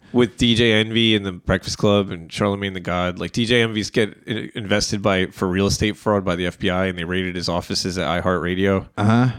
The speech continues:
Speaker 1: They're, you know, that's like a hip-hop oriented morning show, mostly, like,
Speaker 2: Yeah,
Speaker 1: about
Speaker 2: okay.
Speaker 1: gossip and stuff.
Speaker 2: Okay.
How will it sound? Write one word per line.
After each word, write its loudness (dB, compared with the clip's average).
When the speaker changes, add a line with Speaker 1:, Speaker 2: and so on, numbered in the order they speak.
Speaker 1:
They're, 0
you 2
know, 2
that's 0
like 0
a 2
hip-hop 0
oriented 0
morning -2
show, 2
mostly, -2
like, 6
Speaker 2:
Yeah, 2
Speaker 1:
about 4
Speaker 2:
okay. 4
Speaker 1:
gossip 2
and -6
stuff. 2
Speaker 2:
Okay. 2